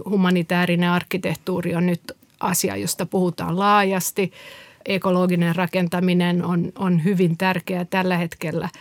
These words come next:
Ja nämä asiat, joka oli mulle jo yhdeksänkymmentäluvulla opiskeluaikana hyvin tärkeitä ohjenuoria mun ajattelumaailmassa, niin, niin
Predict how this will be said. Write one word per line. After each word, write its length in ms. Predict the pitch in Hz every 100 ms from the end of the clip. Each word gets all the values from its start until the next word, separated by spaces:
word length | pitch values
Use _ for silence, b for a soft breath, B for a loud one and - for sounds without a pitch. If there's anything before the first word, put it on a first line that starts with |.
| B B B
Ja 140 | 202 196
nämä 360 | 208 226 196 -
asiat, 480 | 190 175 180 170 208
joka 240 | 180 202
oli 140 | 190
mulle 400 | 202 208 214 180 - - B B - -
jo 220 | 220 214 180
yhdeksänkymmentäluvulla 840 | 202 180 - 165 175 175 185 190
opiskeluaikana 880 | 180 180 - - 180 170 - - 156
hyvin 360 | 185 180 156 165 - _
tärkeitä 520 | 170 170 170 - -
ohjenuoria 720 | 131 170 170 160 135 - - 180 -
mun 480 | 135 180 - 180 185 -
ajattelumaailmassa, 1200 | 196 185 165 - 185 180 175 165 170 190 - 202
niin, 280 | 180 170 202
niin 280 | 202 208